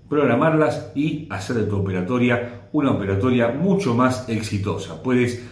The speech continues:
descargar Advanced Trader en el link que aparece al pie de este video. Los mercados financieros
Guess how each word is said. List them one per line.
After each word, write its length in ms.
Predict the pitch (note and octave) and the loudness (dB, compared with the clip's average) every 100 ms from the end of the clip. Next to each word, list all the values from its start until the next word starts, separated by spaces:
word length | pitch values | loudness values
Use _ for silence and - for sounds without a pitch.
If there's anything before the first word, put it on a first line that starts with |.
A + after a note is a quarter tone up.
| - - | -18 -2
descargar 640 | G#2 G2+ G2+ B2+ C3+ G2 | 0 2 2 2 2 -2
Advanced 380 | F#2+ G2+ B2+ A2+ | -4 0 0 2
Trader 640 | C#3+ D3 D3 C#3+ - - - | 4 4 4 2 -2 -8 -2
en 120 | D3 | 2
el 140 | A#2+ | 2
link 360 | B2 C3+ - - | 4 4 2 -4
que 80 | A#2 | -2
aparece 720 | G2 G2+ A2 G2+ A2+ - - - | 0 0 0 0 -2 -2 -10 -6
al 240 | G2+ G2 | -4 -2
pie 340 | G#2 G#2+ A2 | 0 2 2
de 240 | F2+ G2 G2 | 2 2 2
este 140 | G2 | 0
video. 460 | E2+ D#2+ D#2+ - - - - - - - - - - - - - - - - - - - - - - - - | -4 -4 -10 -14 -20 -20 -20 -20 -20 -20 -20 -20 -20 -20 -20 -20 -20 -20 -20 -20 -20 -20 -20 -20 -20 -10 2
Los 280 | C3+ C#3 | 6 6
mercados 440 | C#3+ D3 G#3 G3 C3+ | 4 2 2 4 2
financieros 580 | C3+ B2 - F3 E3 | 2 2 2 2 2